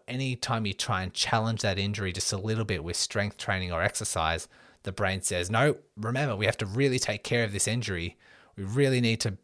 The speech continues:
make sure we don't injure this again because of all the histories we've had in the past." And does the job of protecting the area, but just overprotects it. It becomes really sensitized to that area. You become really hypervigilant of that area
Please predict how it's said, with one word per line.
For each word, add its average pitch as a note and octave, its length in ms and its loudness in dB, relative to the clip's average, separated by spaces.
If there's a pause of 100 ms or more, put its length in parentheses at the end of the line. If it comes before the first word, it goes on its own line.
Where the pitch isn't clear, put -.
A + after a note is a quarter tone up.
(280)
make A#2 240 -2
sure A2+ 260 0
we G2 140 -2
don't G#2 180 2
injure A2 260 0
this G2+ 160 0
again G#2 280 0
because G2+ 280 -2
of G#2+ 60 -2
all A2 120 0
the F#2+ 80 -2
histories G#2+ 380 0
we've F#2 120 -6
had G2+ 180 4
in F2 40 -4
the E2+ 60 -4
past." F#2+ 520 2 (400)
And F#2 380 2
does G#2+ 200 2
the G2 80 -2
job F#2 220 -2
of F2 240 -6 (100)
protecting - 460 -2
the F#2+ 140 0
area, E2+ 380 4
but F#2+ 120 -6
just - 220 -2 (140)
overprotects G2+ 800 -4
it. - 140 -8
It - 80 -12
becomes F#2 400 -8
really A2 640 0 (200)
sensitized G#2 920 2
to - 100 -4
that F#2 200 0
area. F#2 500 0 (240)
You F#2+ 60 -14
become F#2+ 340 -2
really A#2 340 2
hypervigilant G2 1000 -2
of F#2+ 80 -6
that F2+ 160 2
area F#2 420 0